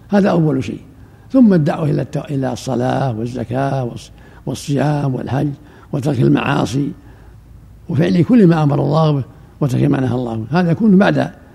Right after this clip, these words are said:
بعد إيمانهم بالله ورسوله، بعد شهادة أن لا إله إلا الله وأن محمدا رسول الله. تكون الدعوة بعد ذلك إلى بقية أركان الإسلام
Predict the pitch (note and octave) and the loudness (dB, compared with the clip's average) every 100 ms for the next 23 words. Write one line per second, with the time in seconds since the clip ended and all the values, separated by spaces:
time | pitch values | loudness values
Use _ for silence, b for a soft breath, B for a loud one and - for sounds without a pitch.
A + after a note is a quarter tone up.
0 | b b - D3+ E3 D#3+ D#3+ F#3 F3 D3 | b b -2 0 4 8 10 10 8 8
1 | E3 D3 B2+ C3+ A#2 C#3 G#2 G2+ b b | 6 0 -4 -4 -6 -6 -6 -10 b b
2 | b b - C#3 D#3 A#2 F3 E3 F3 D#3+ | b b -2 2 4 6 6 4 4 2
3 | D#3 D3+ D#3 C#3+ D3+ D3+ D#3 E3+ F3 F3 | 0 2 2 2 0 0 0 2 2 4
4 | E3+ B2 D3+ C3+ B2 A#2 G#2+ G#2 - - | 2 2 0 -2 -6 -10 -12 -18 -20 -20
5 | b b b b F3+ F#3 F3 G3 F#3+ D#3+ | b b b b 4 6 6 6 4 4
6 | D#3+ D#3 F#3+ G#3+ - F3 D3+ D#3+ E3 C#3+ | 4 4 4 2 2 2 0 -4 -4 -2
7 | D3 C3 A#2 C#3 A#2 - A#2+ C3+ | -2 -4 -4 -4 -4 -6 -4 -4